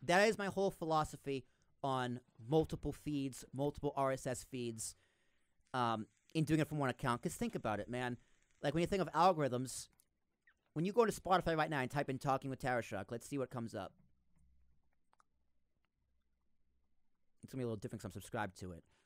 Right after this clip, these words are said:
But, uh, Talking with Tara Shuck. So, yeah,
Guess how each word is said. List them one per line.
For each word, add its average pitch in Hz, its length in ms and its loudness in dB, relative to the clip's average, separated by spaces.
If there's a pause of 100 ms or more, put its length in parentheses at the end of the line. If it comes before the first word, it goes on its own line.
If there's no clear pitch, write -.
(600)
But, 104 160 -4
uh, 92 240 -6 (1400)
Talking 110 720 -6 (1120)
with 101 300 -4 (280)
Tara 98 340 -4
Shuck. 92 360 -12 (2250)
So, - 140 2
yeah, 151 320 6